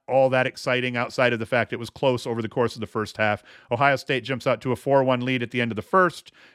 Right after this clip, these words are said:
Michigan scores five goals in the second quarter to kinda get things back to reasonable. Ohio State led seven six at the half, and then Ohio State had a four-goal, uh, uh, third quarter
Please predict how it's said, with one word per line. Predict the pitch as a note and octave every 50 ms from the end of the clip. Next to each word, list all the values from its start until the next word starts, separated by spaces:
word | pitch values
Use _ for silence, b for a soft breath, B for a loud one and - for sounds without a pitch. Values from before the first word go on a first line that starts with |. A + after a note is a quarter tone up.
| b b
Michigan | B2 C#3+ D#3+ - - C#3 B2+ C#3 C3+ C3
scores | - - D3+ C#3 C3+ B2+ A#2+ -
five | - - _ D3 C#3 C#3 C#3+ C#3 A#2+
goals | A#2 B2+ C3 C3 C3 B2+ A#2 C3
in | B2+
the | A#2 -
second | - C#3+ C3 - B2+ G#2
quarter | - C#3 C3 B2+ A#2+ B2 A#2+ b b b b b _
to | - A#2+
kinda | - C#3 B2+ A#2 G#2+
get | A2+ B2+ A#2 -
things | - B2+ B2+ A2
back | - C3 B2 A2+ -
to | - A2+
reasonable. | A#2+ C3 C3 A#2 C3 B2+ A#2+ B2 B2 B2 A2+ G#2+
Ohio | G2+ C3+ A#2+ A#2
State | A2 - - B2 A2
led | A#2+ A#2 A2+ A2 G#2
seven | - - A#2+ A2 G#2+
six | G2 - - A#2+ - - - b b b b b b b _ _
at | F3+ F#3 - _
the | C#3+ B2
half, | - C#3+ C3+ C3 A#2+ -
and | C3+ C3
then | B2+ B2
Ohio | A#2 A2 B2+ B2 B2
State | A2+ - - B2+ A#2+ A2+ -
had | A#2 A2+ A2 A2
a | G#2 G2
four-goal, | - _ B2+ B2 B2 A#2 A2 A#2 A#2 A#2 A2+ A2 G#2+ b b b b b b -
uh, |
uh, | G#2+ G#2+ G#2 G#2 G2+ G2+ G2+ - G#2+ G#2 G2+ F#2+
third | - - C3 A#2+ G#2+ -
quarter | - A#2+ A2+ G#2+ A2 G#2+ G#2